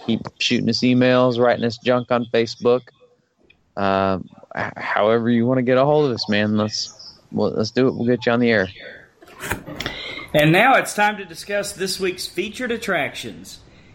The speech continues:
Speaker 2: It's Magic Week at the Horror Returns. <clears throat> We review the newest Marvel Universe offering, Doctor Strange, and also talk about Christopher Nolan's two thousand six film, The Prestige.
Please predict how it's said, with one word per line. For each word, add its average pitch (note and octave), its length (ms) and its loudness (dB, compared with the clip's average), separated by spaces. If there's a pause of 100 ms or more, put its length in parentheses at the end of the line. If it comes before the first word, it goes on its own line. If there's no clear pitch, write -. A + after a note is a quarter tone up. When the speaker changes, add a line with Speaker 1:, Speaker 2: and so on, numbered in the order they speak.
(100)
Speaker 2:
It's D#3 220 -4
Magic G3+ 580 -4
Week C3 280 -14 (240)
at C3+ 200 -16
the C3+ 80 -10
Horror C#3 280 -4
Returns. A#2 760 -8 (180)
<clears throat> F#3+ 200 -8 (100)
We F3+ 200 -2
review G3+ 360 -6
the F3+ 100 -6
newest G#3+ 360 -4
Marvel G3+ 400 -2
Universe F#3+ 540 -4
offering, C#3+ 460 -2
Doctor D#3+ 400 -4
Strange, F3 640 -6 (1120)
and C#3+ 120 -2
also G#3+ 280 -2
talk E3 300 -4
about D3+ 280 -6
Christopher F#3+ 440 -6
Nolan's E3 420 -2
two F3+ 200 -6
thousand D#3+ 400 -4
six A3 320 -6
film, C#3+ 340 -2
The C3+ 120 -4
Prestige. C3 880 -4